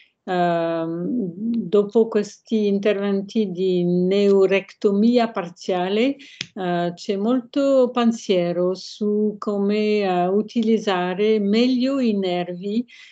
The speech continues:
per, eh, per aiutarci, eh, in, in, in, eh, in questo,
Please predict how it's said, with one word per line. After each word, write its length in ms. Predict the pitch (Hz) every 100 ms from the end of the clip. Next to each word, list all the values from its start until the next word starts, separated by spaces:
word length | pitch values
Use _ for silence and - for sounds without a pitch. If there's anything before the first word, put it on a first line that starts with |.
| _ _
per, 480 | 208 196 196 202 202
eh, 800 | 190 175 170 165 165 165 170 175
per 240 | - 190 185
aiutarci, 1080 | 196 185 185 180 175 - - 208 196 196
eh, 400 | 185 170 165 170 180
in, 360 | 190 180 240
in, 240 | 175 180 175
in, 360 | 269 196 170 165
eh, 380 | 160 160 156 175
in 260 | 247 180 175
questo, 1040 | - 190 - - 202 190 180 175 170 165